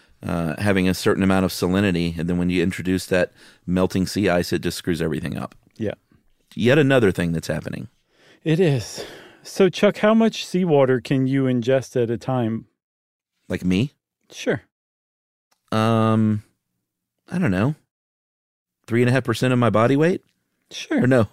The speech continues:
Speaker 1: three and a half percent salt, I think, by weight.
Speaker 2: Mm-hmm.
Speaker 1: Like, you know, if you're trapped, we've talked about this before, if you're, like, stranded out in the ocean, y-, you know, you will die if you just continue to drink seawater 'cause you're gonna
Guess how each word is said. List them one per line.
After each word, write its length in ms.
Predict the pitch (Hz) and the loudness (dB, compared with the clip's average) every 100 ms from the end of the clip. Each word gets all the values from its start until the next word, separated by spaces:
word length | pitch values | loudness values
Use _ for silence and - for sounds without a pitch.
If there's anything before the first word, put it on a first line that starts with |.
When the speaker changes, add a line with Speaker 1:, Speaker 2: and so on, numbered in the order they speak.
| - | -2
Speaker 1:
three 160 | 127 | 2
and 80 | 143 | 4
a 40 | 135 | 2
half 120 | 135 | 2
percent 500 | 131 - 131 127 - - | 0 0 0 -2 -6 -12
salt, 540 | - 123 101 - - - | 0 4 4 4 -2 -2
I 120 | 90 | 0
think, 380 | 95 90 87 - | 0 -2 -2 0
by 180 | 90 | 2
weight. 440 | 82 90 85 76 - _ _ _ _ _ _ 131 | 2 2 0 -2 -10 _ _ _ _ _ _ -6
Speaker 2:
Mm-hmm. 200 | 127 127 - _ _ - | -4 -6 -10 _ _ 0
Speaker 1:
Like, 200 | 101 - | 0 2
you 120 | 123 | 2
know, 140 | 104 | 4
if 200 | 92 104 | 4 4
you're 120 | 117 98 | 2 0
trapped, 300 | - 107 - | 2 2 2
we've 140 | 95 | 0
talked 200 | 113 95 | 0 0
about 180 | 95 76 | 0 -2
this 120 | 80 | -4
before, 340 | 90 - 87 | -4 0 0
if 100 | 80 87 | 0 -2
you're, 160 | 85 | 0
like, 220 | 85 85 | 0 -2
stranded 340 | - 92 90 85 | -4 -2 0 0
out 120 | 85 | 0
in 40 | |
the 120 | 82 82 | 0 0
ocean, 400 | 87 - 82 78 - - - - _ - - | 0 -2 -4 -6 -14 -20 -20 -20 _ -20 -8
y-, 200 | 85 82 | -6 -4
you 60 | 85 | -2
know, 100 | 82 | 0
you 160 | 90 | 2
will 100 | 92 | 2
die 320 | 80 92 90 | 4 2 2
if 160 | 87 - | 0 -2
you 60 | 87 | -2
just 320 | 85 - - | -2 -4 -8
continue 420 | - 85 92 85 | -4 0 0 0
to 60 | 82 | 0
drink 220 | 80 82 | -2 -4
seawater 420 | - 90 80 80 85 | -4 -2 0 -2 -2
'cause 200 | 82 82 | -4 -2
you're 100 | 82 | 0
gonna 260 | 85 82 | 0 -2